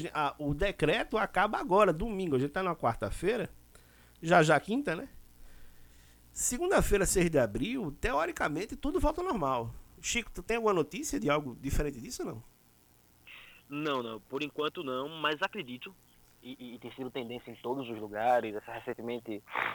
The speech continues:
Speaker 2: é, tiveram estados do Brasil que prolongaram. Os Estados Unidos, por exemplo, o presidente Donald Trump,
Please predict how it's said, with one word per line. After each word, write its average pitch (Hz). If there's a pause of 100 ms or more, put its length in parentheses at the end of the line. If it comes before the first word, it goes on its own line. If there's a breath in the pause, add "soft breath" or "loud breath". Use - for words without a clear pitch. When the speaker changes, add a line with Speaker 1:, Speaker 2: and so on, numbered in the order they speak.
(240 loud breath)
Speaker 2:
é, 101 (840)
tiveram 120
estados 120
do 127
Brasil 117
que -
prolongaram. 123 (580 soft breath)
Os -
Estados 247
Unidos, 139
por 120
exemplo, 113
o 110
presidente 110
Donald 113
Trump, 110